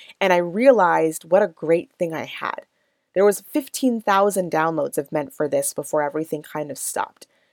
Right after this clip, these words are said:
And I was like, "I would be a fool for letting that go. I would be an absolute fool. Even if I'm publishing episodes and it's been too long and nobody listens,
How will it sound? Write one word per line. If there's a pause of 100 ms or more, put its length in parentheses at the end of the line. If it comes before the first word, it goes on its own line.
(160)
And
I
was
like,
"I
would
be
a
fool (720)
for
letting
that
go. (520)
I
would
be
an
absolute
fool.
Even
if
I'm (340)
publishing
episodes
and (140)
it's
been
too
long
and
nobody
listens,